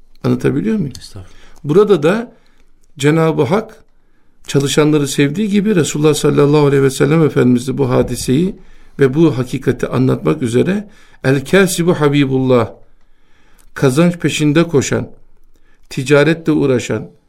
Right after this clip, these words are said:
Speaker 1: elinin emeğiyle bir şeyler yapayım da geçindireyim, e, diye uğraşan insanlar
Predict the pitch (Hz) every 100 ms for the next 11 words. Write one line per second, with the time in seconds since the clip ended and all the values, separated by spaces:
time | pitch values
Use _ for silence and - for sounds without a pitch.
0 | _ _ _ _ _ - 143 156 165 -
1 | 156 156 165 160 147 - 151 160 147 143
2 | 143 190 160 131 127 - _ _ - -
3 | _ _ - - - - 147 131 160 147
4 | 151 180 165 139 - - - - 135 127
5 | - - - - - _ 135 135 135 -
6 | 139 143 139 185 185 139 127 - 131 175
7 | 240